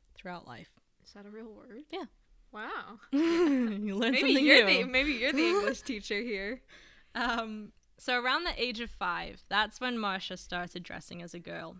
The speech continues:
Speaker 1: So a little bit earlier than Sylvia.
Speaker 2: Mm-hmm.
Speaker 1: Not by much. Uh, but, you know, being five, going to church and dressing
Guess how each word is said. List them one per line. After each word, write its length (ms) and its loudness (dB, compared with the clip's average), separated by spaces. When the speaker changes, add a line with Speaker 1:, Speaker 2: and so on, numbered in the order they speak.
Speaker 1:
So 200 -12
a 60 -8
little 160 -4
bit 220 0
earlier 500 -4
than 280 -8
Sylvia. 520 -12
Speaker 2:
Mm-hmm. 200 -14
Speaker 1:
Not 160 -6
by 100 -4
much. 460 -12
Uh, 400 -8
but, 420 -6
you 120 -8
know, 260 -12
being 260 -10
five, 600 -4
going 300 0
to 120 -10
church 720 -2
and 180 -2
dressing 720 -6